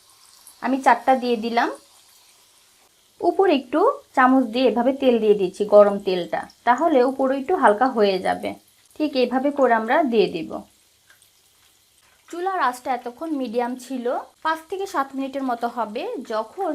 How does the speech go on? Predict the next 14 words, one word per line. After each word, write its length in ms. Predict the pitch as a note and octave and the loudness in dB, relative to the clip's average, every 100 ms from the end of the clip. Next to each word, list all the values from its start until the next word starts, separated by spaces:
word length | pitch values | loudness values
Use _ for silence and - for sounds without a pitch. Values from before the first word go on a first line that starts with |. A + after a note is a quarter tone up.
| C4+ | -4
নিচ 160 | C4+ A#3 | -6 -6
দিয়ে 140 | C4 B3+ | -8 -6
দেখা 200 | G#3 G#3 D4+ | -6 -6 -6
যাবে 140 | D4 B3 | -6 -8
একটু 120 | C4 A#3+ | -10 -8
কালার 260 | A3+ C4+ D#4 | -4 -6 -6
হয়ে 200 | C#4+ D#4+ C4+ | -6 -4 -4
গেছে, 320 | F#3+ F3 - F#4+ C5+ _ _ _ D4+ | -6 -8 -10 -10 -12 _ _ _ -8
তখন 240 | F#4 G4 C4 | -6 -6 -6
আস্তে 220 | A#3 - C#4+ | -6 -8 -8
করে 140 | C#4 D#4 | -6 -4
উল্টিয়ে 260 | C4+ B3 G3+ F#3+ | -8 -6 -8 -8
দিতে 180 | F#3 G3+ | -10 -8
হবে। 240 | F#3+ - | -8 -10